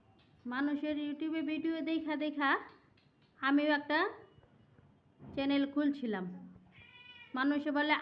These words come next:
আট মাসে, সাত মাসে, ছয় মাসে, পাঁচ মাসে একদম ইয়া ফায়া পালা। আমি আজকে এক বছর ধরে করতেছি, না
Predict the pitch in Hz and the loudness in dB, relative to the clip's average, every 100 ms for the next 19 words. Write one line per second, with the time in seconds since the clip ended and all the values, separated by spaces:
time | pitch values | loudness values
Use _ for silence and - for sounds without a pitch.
0 | 269 302 311 320 302 302 285 277 277 262 | 6 4 6 4 4 2 2 2 0 2
1 | 269 - 311 302 294 285 277 262 269 294 | 2 2 0 2 2 2 2 0 2 2
2 | 294 294 269 269 269 294 294 302 302 294 | 2 0 0 0 2 0 0 2 2 2
3 | 254 262 254 - - _ _ _ - 262 | -4 -4 -8 -20 -20 _ _ _ -6 -4
4 | 233 269 254 247 - - _ _ _ _ | -2 -4 -4 -10 -14 -20 _ _ _ _
5 | _ _ _ _ _ 285 285 277 254 240 | _ _ _ _ _ -2 -2 0 -2 -2
6 | 214 180 180 - - - - 294 294 320 | -4 -6 -8 -12 -20 -20 -12 -2 0 2
7 | 330 320 339 330 285 320 320 262 294 285 | 2 0 0 0 0 0 -2 -2 0 0
8 | 294 294 294 277 - 214 - - _ - | 0 -2 -2 -4 -2 -8 -10 -20 _ -14
9 | 254 247 | -4 2